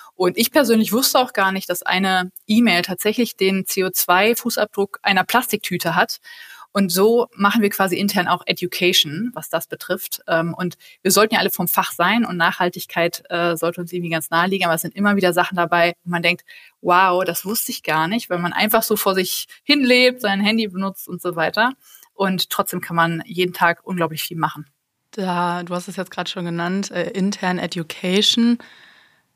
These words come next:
Speaker 2: Inwiefern oder an welchen Stellen in diesem Full Recruitment Lifecycle kommen eure Mitarbeitenden oder potenziellen Mitarbeitenden denn mit dem Thema in Kontakt und, äh, mit eurem Purpose und euren Werten?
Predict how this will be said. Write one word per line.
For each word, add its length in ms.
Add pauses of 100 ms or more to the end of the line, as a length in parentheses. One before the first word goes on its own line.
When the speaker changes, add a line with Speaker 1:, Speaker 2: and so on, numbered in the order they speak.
(260)
Speaker 2:
Inwiefern 1120 (120)
oder 380
an 160
welchen 280
Stellen 480
in 80
diesem 280
Full 240
Recruitment 600
Lifecycle 960 (400)
kommen 420
eure 300
Mitarbeitenden 960
oder 220
potenziellen 720
Mitarbeitenden 960
denn 200
mit 140
dem 180
Thema 560 (600)
in 180
Kontakt 720
und, 320
äh, 80
mit 240
eurem 260
Purpose 720 (360)
und 140
euren 320
Werten? 600